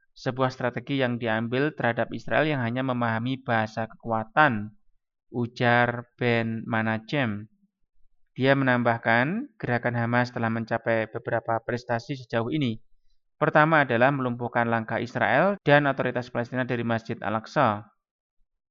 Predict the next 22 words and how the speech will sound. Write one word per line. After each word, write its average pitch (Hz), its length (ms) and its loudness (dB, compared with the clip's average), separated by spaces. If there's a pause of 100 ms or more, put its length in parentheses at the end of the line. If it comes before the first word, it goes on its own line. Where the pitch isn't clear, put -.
(260)
Dominasi 131 560 2
pengaruh 120 320 0
Hamas 117 400 0
hingga 117 160 0
hari 113 240 0
ini 131 160 -4
di 135 80 -4
kalangan 113 560 0
orang-orang 113 480 -2
Palestina 117 720 -2 (240)
dan 120 160 -2
Arab 131 320 2
yang 123 160 -4
hidup 120 320 -6
di 107 80 -8
Al-Quds - 560 -6 (400)
bisa 143 160 0
dilihat 131 480 0
dari 120 240 0
pengibaran 117 560 0
bendera 117 320 -2
Hamas. 139 320 0